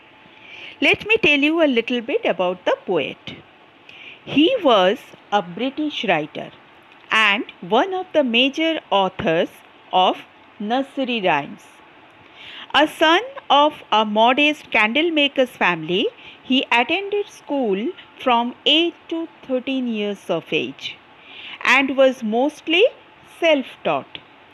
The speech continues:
Starting to read early and mastering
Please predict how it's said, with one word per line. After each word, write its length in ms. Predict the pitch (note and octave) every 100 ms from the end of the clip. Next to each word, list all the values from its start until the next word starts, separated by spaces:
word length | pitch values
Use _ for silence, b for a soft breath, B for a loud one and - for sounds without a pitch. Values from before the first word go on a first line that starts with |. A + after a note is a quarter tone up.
| B B B
Starting 540 | - D#4 D4+ D#4+ G#4+ A4+
to 120 | F#4+
read 460 | B3 C4 C4+ A3+ - -
early 460 | A#3+ B3 C#4+ D#4+ A4+ - -
and 280 | A3 A3+ A3
mastering 720 | G3+ B3+ - F4 D4+ A#3 A#3